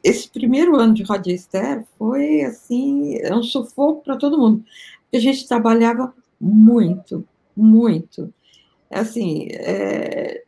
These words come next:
eu lembro de ter uma vez que eu virei, assim, eu trabalhei vinte e quatro horas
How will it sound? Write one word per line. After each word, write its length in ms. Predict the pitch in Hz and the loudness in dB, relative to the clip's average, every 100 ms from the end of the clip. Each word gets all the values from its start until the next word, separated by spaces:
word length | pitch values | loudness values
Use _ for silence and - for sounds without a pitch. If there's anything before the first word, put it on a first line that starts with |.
| - | -8
eu 160 | - | -2
lembro 240 | 220 233 269 | 2 2 0
de 200 | 262 226 _ | -6 -8 _
ter 80 | 285 | -2
uma 160 | 254 240 | 0 0
vez 220 | 285 285 | -2 -2
que 100 | 302 | -2
eu 100 | 262 | -2
virei, 640 | 247 262 247 277 302 226 - - | -4 -2 -2 0 -2 -6 -10 -6
assim, 300 | - - 208 | -4 -2 -4
eu 60 | |
trabalhei 420 | 185 214 220 262 240 | -2 -2 0 -2 -2
vinte 240 | 269 302 | -2 -4
e 60 | - | -4
quatro 320 | 247 233 208 | -6 -4 -2
horas 500 | 208 220 277 285 | 0 0 -2 -4